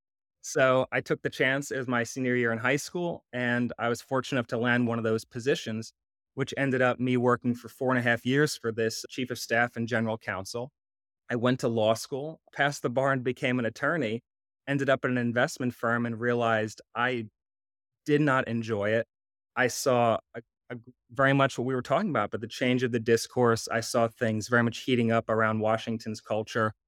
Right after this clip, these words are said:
And frankly, I wanted to get back involved with it. So I left that field, ended up at a think tank based in D C.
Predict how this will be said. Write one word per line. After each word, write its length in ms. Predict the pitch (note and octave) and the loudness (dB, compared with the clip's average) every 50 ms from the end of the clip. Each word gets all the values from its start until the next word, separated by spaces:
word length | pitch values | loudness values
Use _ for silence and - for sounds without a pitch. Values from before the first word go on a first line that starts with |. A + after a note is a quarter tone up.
| _ _ _ _ _ _ | _ _ _ _ _ _
And 100 | - B2+ | -14 -8
frankly, 360 | - - C#3 E3 G3 - D#3+ | -4 -2 -2 0 0 2 2
I 60 | C3+ B2 | 2 2
wanted 360 | A#2 A#2 A#2 A#2+ B2 A#2+ B2 - | 0 0 0 0 0 -2 -4 -6
to 80 | B2+ | -6
get 200 | A#2 B2+ B2+ B2+ | -4 -4 -4 0
back 220 | - B2 B2+ B2+ C3 | 0 0 0 0 -2
involved 400 | B2 G#2+ G#2+ G#2 C3 G3 E3 B2 | -4 -4 -2 -4 -4 -4 -6 -8
with 180 | A2+ G#2+ - | -10 -8 -6
it. 160 | G#2 G2+ G#2 - _ _ _ _ _ _ _ _ | -6 -6 -6 -8 _ _ _ _ _ _ _ _
So 200 | - - C#3+ A#2+ | -4 0 2 2
I 80 | A#2+ A#2 | 4 4
left 260 | A2+ B2 C3 C3 - | 4 2 2 2 2
that 160 | - C3+ B2+ | 2 2 2
field, 460 | - - - B2+ B2 A#2+ A#2 A#2+ A2 - | 0 -2 0 2 2 2 2 0 -2 -4
ended 220 | - B2+ B2 B2 B2 | -6 -4 -2 0 0
up 160 | B2 B2+ - _ _ - | 0 0 -2 _ _ -10
at 140 | A2 A2 A2 | -6 -6 -6
a 40 | A2+ - - | -6 -6 -4
think 220 | - E3 A3+ A#3+ | -2 -2 -2 -2
tank 320 | - - F#2+ F#2+ G#2 B2 - - A#2 | -2 -4 -4 -4 -4 -6 -8 -8 -2
based 280 | A#2+ A#2+ B2+ - - | 0 0 0 0 -2
in 120 | C#3 C3+ B2+ | -2 -2 0
D 100 | C#3 C#3+ | 0 -2
C. 380 | C#3+ - A#2+ G#2 F2+ G2+ A#2 | -2 -2 -4 -4 -4 -6 -10